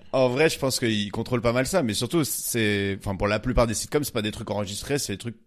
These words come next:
enfin, en tout cas, ils sont enregistrés au moment où les gars jouent le, le truc, ce qui est quand même assez cool dans, dans l'idée, quoi. C'est-à-dire qu'à chaque fois que tu vas tourner ton épisode de Friends, bah, t'as un nouveau public, euh, tu lâches des vannes et tout, ouais. Moi, je pense que ça va revenir. Ou en tout cas, le projet sitcom au théâtre, s'il y en a qui sont chauds pour l'écrire avec moi,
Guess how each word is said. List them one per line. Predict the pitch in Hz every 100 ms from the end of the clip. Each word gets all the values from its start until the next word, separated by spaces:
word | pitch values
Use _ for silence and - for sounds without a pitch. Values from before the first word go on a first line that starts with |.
| _
enfin, | - 98 90
en |
tout | 90
cas, | 131
ils |
sont | 117
enregistrés | 110 107 101 143 -
au | 131
moment | 120 123 135 147
où | 131
les | 110
gars | 107 120
jouent | 101 123 135
le, | 107 98
le | 98 113
truc, | 139 -
ce | -
qui |
est | 101
quand | 107
même |
assez | 107 -
cool | 120 165 101 - _
dans, | 101 101 101 98
dans | 98 98
l'idée, | 101 101
quoi. | 101 98 - -
C'est-à-dire | - 113
qu'à | 113
chaque | 107 131
fois | 147
que | 127
tu | 120
vas | 123
tourner | 127 123 123
ton | 117
épisode | 117 110 117 110
de | 110
Friends, | - 139 151 127
bah, | 101
t'as | 101
un | 101
nouveau | 113 123
public, | 123 123 123 135 143 131
euh, | 104
tu | 101 98
lâches | 101 98
des | 104
vannes | 117
et | 113
tout, | 120
ouais. | 123 95 - _ - - - - - - - - _ -
Moi, |
je | -
pense | 180
que | -
ça | 151
va |
revenir. | 143 147 139 107
Ou |
en | 131
tout | 147
cas, | 175 170
le |
projet | 120 - 139 143
sitcom | - 147 - 147
au | 143
théâtre, | 143 151
s'il | - 123
y |
en |
a | 120
qui | 127
sont | -
chauds | 117 -
pour | 127 120
l'écrire | 113 - 117
avec | 110 110
moi, | 113 127 123